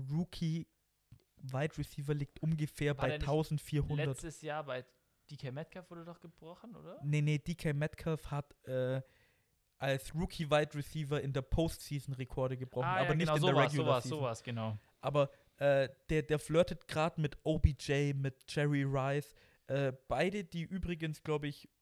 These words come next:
Speaker 1: Offensive Rookie of the Year zumindest geworden sind. Äh, Justin Jefferson, nachdem jetzt Justin Herbert die letzten paar Partien,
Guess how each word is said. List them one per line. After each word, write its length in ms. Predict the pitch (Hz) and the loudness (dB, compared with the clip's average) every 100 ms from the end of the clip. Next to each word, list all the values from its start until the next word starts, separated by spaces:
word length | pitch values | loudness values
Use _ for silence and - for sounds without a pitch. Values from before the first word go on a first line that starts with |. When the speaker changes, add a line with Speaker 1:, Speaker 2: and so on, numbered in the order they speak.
| _ | _
Speaker 1:
Offensive 500 | - - 190 185 156 185 | -6 0 0 -2 -6 -6
Rookie 240 | 190 160 | -4 -4
of 140 | 143 - | -4 -6
the 60 | 139 | -10
Year 220 | 151 202 | -8 -8
zumindest 440 | - 196 202 - | -8 -8 -8 -10
geworden 340 | 135 143 160 170 | -8 -6 -4 -4
sind. 240 | - 170 - - _ _ | -6 -10 -12 -20 _ _
Äh, 300 | 127 127 123 - - | -4 -2 -4 -8 -2
Justin 320 | 175 175 165 - | -2 0 -4 0
Jefferson, 640 | 185 180 - 165 147 120 143 | 0 0 -4 -4 -4 -6 -4
nachdem 340 | 147 - 160 | -4 -4 -4
jetzt 260 | 151 - - | -6 -8 -6
Justin 380 | 175 - 151 | -6 -4 -4
Herbert 460 | 156 180 185 180 - | 0 -2 -2 -8 -12
die 100 | 147 | -12
letzten 480 | 147 208 - - 185 | -4 -4 -4 -12 -10
paar 220 | - 185 | -8 -8
Partien, 520 | - 160 - 208 170 | -8 -8 -8 -6 -6